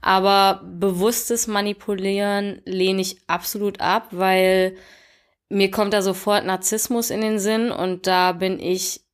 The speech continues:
total gebrandmarkt so und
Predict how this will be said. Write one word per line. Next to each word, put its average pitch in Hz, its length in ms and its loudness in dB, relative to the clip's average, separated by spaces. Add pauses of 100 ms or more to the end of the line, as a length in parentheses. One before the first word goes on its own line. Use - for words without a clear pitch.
(380)
total 190 640 0
gebrandmarkt 185 1080 0
so 220 400 0 (560)
und 190 760 0